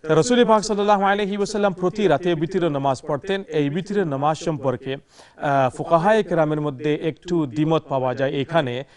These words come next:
যে এই নামাজটা সুন্নত না ওয়াজিব। কারো কাছে এই বিষয় নিয়ে কোনো দ্বিমত না যে পড়তে হবে কি পড়তে হবে না।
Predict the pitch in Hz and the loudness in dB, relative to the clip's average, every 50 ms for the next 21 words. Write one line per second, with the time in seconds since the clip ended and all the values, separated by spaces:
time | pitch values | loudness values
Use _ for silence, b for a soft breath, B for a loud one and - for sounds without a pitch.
0 | b b - 120 - 151 160 - 165 156 147 135 131 131 143 147 151 - - - | b b -8 -4 -2 -2 0 0 0 0 0 -2 -2 -2 -2 -2 -2 -2 -4 -4
1 | 165 151 - - 214 208 202 196 190 185 - 170 156 143 131 117 120 117 117 107 | -4 -4 -4 -6 -6 -4 -4 -2 -2 -2 -2 -2 0 0 0 0 -2 -6 -6 -8
2 | 110 104 - _ _ _ _ _ b b b b b b - 160 160 165 185 208 | -10 -14 -16 _ _ _ _ _ b b b b b b -2 2 4 6 6 4
3 | 202 208 208 185 - 190 185 185 170 175 208 180 190 190 - 247 240 240 226 233 | 4 2 0 0 2 0 0 2 2 2 2 2 0 0 0 0 0 0 0 -2
4 | 226 226 226 202 202 170 156 170 175 180 170 170 170 165 160 156 147 156 143 - | -2 -2 -2 0 0 0 0 2 2 0 0 0 0 0 0 0 0 -2 -2 0
5 | 165 165 156 - 247 254 226 175 196 196 185 190 - - 190 - - 151 127 - | 0 0 0 0 2 2 4 4 4 4 4 2 0 -2 -2 0 0 -2 0 -2
6 | - 135 123 120 117 113 107 101 | -4 -4 -4 -6 -8 -8 -10 -12